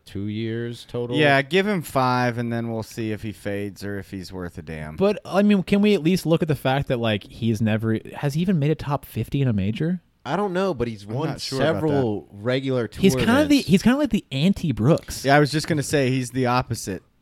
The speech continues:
Speaker 2: He's like, "Yeah, throughout the year I really take it
Speaker 1: But
Speaker 2: seriously,
Speaker 1: w-,
Speaker 2: but in
Speaker 1: he
Speaker 2: the
Speaker 1: won
Speaker 2: majors
Speaker 1: two
Speaker 2: I just
Speaker 1: playoff
Speaker 2: can't get it."
Speaker 1: events
Speaker 3: Yeah,
Speaker 1: last
Speaker 3: not
Speaker 1: year.
Speaker 3: full field events.
Speaker 1: But they're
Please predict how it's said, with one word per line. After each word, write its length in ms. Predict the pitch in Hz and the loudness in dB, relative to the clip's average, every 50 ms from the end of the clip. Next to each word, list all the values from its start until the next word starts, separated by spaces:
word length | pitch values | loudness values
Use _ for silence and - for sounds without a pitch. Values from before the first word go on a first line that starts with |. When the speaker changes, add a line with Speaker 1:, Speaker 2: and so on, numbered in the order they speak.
| _ _ _ _ _ _ _ _ _ _ _ _ _ _ | _ _ _ _ _ _ _ _ _ _ _ _ _ _
Speaker 2:
He's 220 | - 110 110 101 123 | -8 -8 -6 -6 -4
like, 200 | 120 110 107 113 | -4 -4 -4 -2
"Yeah, 160 | 160 170 160 | 0 0 0
throughout 320 | - - 160 170 170 165 | 0 -2 -2 -2 -2 -2
the 100 | - 151 | -4 -4
year 320 | 139 139 147 160 165 156 143 | -2 -2 0 0 2 2 2
I 40 | 127 | 2
really 260 | 123 131 135 135 131 | 2 0 0 -2 -2
take 220 | 123 - 135 127 120 | -2 -2 -4 -4 -4
it 80 | 113 | -4
Speaker 1:
But 100 | - 156 | -2 0
Speaker 2:
seriously, 380 | 165 156 143 139 131 135 139 120 | 0 2 2 0 0 -2 -4 -4
Speaker 1:
w-, 20 | 104 | -2
Speaker 2:
but 80 | 110 117 | -2 -2
in 40 | |
Speaker 1:
he 60 | 185 - | -2 0
Speaker 2:
the 60 | - | 0
Speaker 1:
won 160 | - - 123 | 0 2 2
Speaker 2:
majors 260 | 135 127 120 120 113 107 | 0 0 -2 -2 -2 -2
Speaker 1:
two 100 | 175 104 | -2 -2
Speaker 2:
I 100 | 101 - | -2 -2
just 160 | 104 104 - - | -4 -6 -6 -4
Speaker 1:
playoff 340 | 147 160 165 170 160 143 127 113 | -2 0 0 2 0 0 0 -2
Speaker 2:
can't 20 | |
get 160 | 113 110 104 98 | -4 -4 -4 -4
it." 20 | |
Speaker 1:
events 300 | 95 92 87 80 - - | -4 -6 -8 -10 -6 0
Speaker 3:
Yeah, 140 | 135 165 214 | 2 4 4
Speaker 1:
last 100 | 220 151 | 6 6
Speaker 3:
not 140 | 147 156 151 | 4 4 2
Speaker 1:
year. 60 | 160 - | 2 4
Speaker 3:
full 100 | 180 165 | 4 4
field 240 | - - 175 170 165 | 4 4 4 4 4
events. 520 | 151 127 135 190 226 - - - - - _ _ - | 4 4 4 2 2 0 -4 -8 -16 -20 _ _ -6
Speaker 1:
But 280 | - 175 175 - - | -6 -6 -6 -6 -8
they're 260 | 196 190 185 175 165 | -8 -6 -6 -8 -10